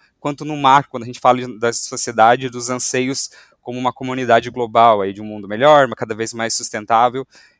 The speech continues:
Então, tentar olhar sempre pro, pro mundo que tá acontecendo, pra no-, pras novas gerações, esses novos anseios, e como sanar, com o uso da tecnologia,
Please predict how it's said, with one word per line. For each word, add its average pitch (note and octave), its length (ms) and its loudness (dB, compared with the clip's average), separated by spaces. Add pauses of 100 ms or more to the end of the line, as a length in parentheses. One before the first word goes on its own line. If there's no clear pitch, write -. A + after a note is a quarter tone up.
(120)
Então, B2+ 340 -2 (160)
tentar C#3 460 4
olhar C#3 460 6
sempre D#3+ 340 -4
pro, C#3+ 320 -2
pro C3 160 -10
mundo D3 300 -8
que C#3+ 120 -14
tá E3 100 2
acontecendo, C#3+ 720 -6
pra B2+ 160 -4
no-, B2 160 -4 (120)
pras A#2+ 160 -6
novas B2+ 240 -4
gerações, B2+ 500 -4
esses B2+ 220 -6
novos B2+ 320 -6
anseios, C#3 500 -4 (800)
e C#3+ 80 -8
como F3 400 -2 (180)
sanar, C3 640 4 (100)
com C3+ 200 -8
o - 20 -10
uso C3 140 -4
da C3 80 4
tecnologia, B2+ 880 -4